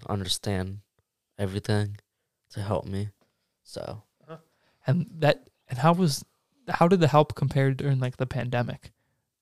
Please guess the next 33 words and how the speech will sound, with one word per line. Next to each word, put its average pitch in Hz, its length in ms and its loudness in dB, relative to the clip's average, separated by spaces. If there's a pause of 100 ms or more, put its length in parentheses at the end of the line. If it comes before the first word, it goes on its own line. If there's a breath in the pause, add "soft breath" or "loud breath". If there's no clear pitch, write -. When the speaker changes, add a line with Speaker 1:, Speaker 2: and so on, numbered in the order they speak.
Speaker 1:
Oh, - 760 -16
<sighs> - 40 -20
it 120 60 -20
was - 220 -20
awful. 98 680 -2
Speaker 2:
Awful? 139 560 6
Like, 139 140 4
would 131 160 8
you 143 80 12
have 131 80 6
to, 151 80 6
Speaker 1:
It - 20 10
was - 20 10
Speaker 2:
like, 135 120 6
m-, 135 140 4
conference 135 840 0
with 139 300 4
teachers 143 420 0
all 143 120 2
the 147 60 2
time, 151 440 -2
or? 135 180 0 (160)
Speaker 1:
I 110 60 -2
only 127 200 4
could - 220 -4
talk 117 280 2
to 113 140 -6
the - 80 -8
teacher - 420 -4
I 95 80 -2
had 98 160 -2
a - 60 -10
class - 540 -4